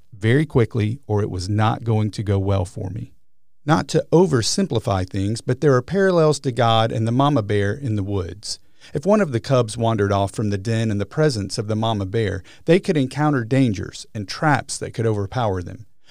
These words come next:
But as soon as they ran back to their den and sought that protection, the mama bear would fight for them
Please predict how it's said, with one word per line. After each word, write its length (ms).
But 120
as 160
soon 280
as 140
they 180
ran 260
back 260
to 140
their 180
den 500
and 160
sought 380
that 200
protection, 640
the 80
mama 360
bear 260
would 200
fight 400
for 120
them 440